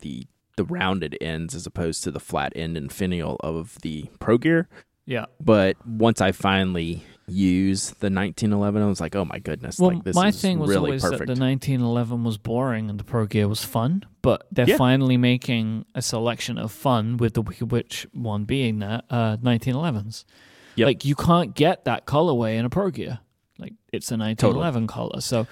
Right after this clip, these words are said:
Speaker 2: I, I wanna see them do more of that, because it's a fantastic pen that they're sitting on, and they're not, they're not putting it to its best.
Speaker 1: Yep, agree. What, uh, what nib did you get on that?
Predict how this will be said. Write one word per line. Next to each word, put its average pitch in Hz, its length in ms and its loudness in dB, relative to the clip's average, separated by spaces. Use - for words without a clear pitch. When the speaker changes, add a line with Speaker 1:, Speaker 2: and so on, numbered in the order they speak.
Speaker 2:
I, 120 220 2
I 135 80 6
wanna 147 220 4
see 160 160 0
them 143 160 0
do 123 100 0
more 135 260 4
of 107 80 2
that, 110 240 -4
because 113 760 -4
it's 143 160 0
a 165 40 -4
fantastic 139 540 -4
pen 135 300 0
that 113 160 -4
they're 117 120 -2
sitting 104 300 -6
on, 101 160 -6
and 110 160 -4
they're 110 160 -2
not, 110 320 -2
they're 120 160 -4
not 117 300 -6
putting - 280 -6
it - 160 -10
to 117 160 -6
its - 320 -12
best. - 440 -8
Speaker 1:
Yep, 107 140 0
agree. 98 300 0
What, 123 360 2
uh, 120 280 6
what 117 220 4
nib 107 260 4
did 90 180 -2
you 120 160 -4
get 80 240 -2
on 78 240 -4
that? 67 240 -8